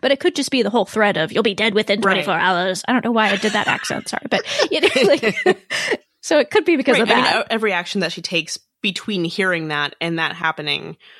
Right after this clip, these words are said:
Speaker 2: are sort of getting things in order. So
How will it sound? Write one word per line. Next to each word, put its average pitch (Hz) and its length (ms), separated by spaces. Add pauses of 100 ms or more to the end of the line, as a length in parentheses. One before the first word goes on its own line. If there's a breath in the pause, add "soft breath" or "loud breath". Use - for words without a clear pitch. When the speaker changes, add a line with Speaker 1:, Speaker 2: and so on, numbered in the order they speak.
(160 loud breath)
Speaker 2:
are 170 200
sort 170 260
of 165 200
getting 165 380
things 165 400
in 165 180
order. 160 440
So 160 440